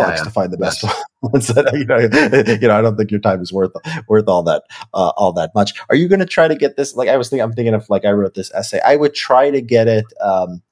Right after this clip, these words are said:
Speaker 2: I, I would put it online too, and I would
Speaker 1: Mm-hmm.
Speaker 2: try to get attention from it because I, you know, I, I think
Speaker 1: Mm-hmm.
Speaker 2: that these, this, this, this is potentially inflammatory. Are you gonna try to sort of, uh, uh, make it sort of a, uh, an object of conversation? Are, are you writing it in a way
Speaker 1: Yes.
Speaker 2: where you think, "Hmm,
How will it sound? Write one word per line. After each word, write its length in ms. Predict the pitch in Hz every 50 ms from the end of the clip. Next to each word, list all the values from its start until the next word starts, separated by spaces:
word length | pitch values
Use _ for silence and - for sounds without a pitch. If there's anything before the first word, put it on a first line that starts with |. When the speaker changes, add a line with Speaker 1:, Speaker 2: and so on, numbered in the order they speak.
| _ _ _ _ _ _ _ _ _
Speaker 2:
I, 80 | - - - _ _ _ -
I 120 | 143 175
would 180 | 202 226 202 -
put 140 | - 165 147
it 60 | 147 135
online 480 | 120 110 110 107 104 101 101 95 85
too, 420 | - - - 120 107 98 82 - - _ _ _ -
and 100 | 117 120
I 80 | 127
would 120 | 131 123 127
Speaker 1:
Mm-hmm. 80 | 139
Speaker 2:
try 120 | 151 113 110
to 60 | 110
get 160 | 107 104 85
attention 420 | 85 - - - 107 104 - 78 -
from 200 | - 78 69 65
it 60 | - -
because 220 | - - 110 95
I, 80 | 95 107
you 160 | 104 98 107
know, 120 | 101 95
I, 200 | 92 90 87 - - - -
I 100 | - 107
think 180 | 113 127 127 135
Speaker 1:
Mm-hmm. 120 | 156 165 156
Speaker 2:
that 140 | 110 95 -
these, 300 | 107 107 - - - _ _ - - _
this, 300 | 101 107 107 107 - - _ -
this, 160 | 123 123 113 110
this 200 | 120 120 - 123
is 100 | 110 113
potentially 600 | _ _ 113 110 - 117 117 110 - 107 101 98
inflammatory. 680 | 90 90 - - 95 92 95 92 - - - 82 82 85
Are 100 | - 117
you 260 | 135 131 131 135 135
gonna 220 | - 147 143 135 120
try 340 | - - 123 120 120 127
to 220 | 123 - - 127 117
sort 280 | - - 120 120 117
of, 140 | 120 110 107
uh, 220 | 107 104 104 101 - - - - - -
uh, 180 | 101 101 98 95
make 220 | 107 110 107 110
it 140 | 113 104 -
sort 220 | - 113 104 98
of 100 | 101 90
a, 160 | 98 95 95 95
uh, 280 | 92 90 87 80 76 92
an 80 | 101
object 340 | 95 92 92 - 101 101 -
of 80 | - -
conversation? 640 | - 104 101 92 92 - - 95 98 101 - 117
Are, 140 | 104 107 110 -
are 220 | 117 120 120 123
you 160 | 123 120 120
writing 340 | 117 123 131 131 135 123 123
it 80 | 120 113
in 80 | 110 107
a 140 | 104 98
way 120 | 98 101 104
Speaker 1:
Yes. 80 | 104
Speaker 2:
where 100 | 98 98
you 80 | 98 95
think, 200 | - 101 98 - _ - - _ _ 196
"Hmm, 200 | 180 127 95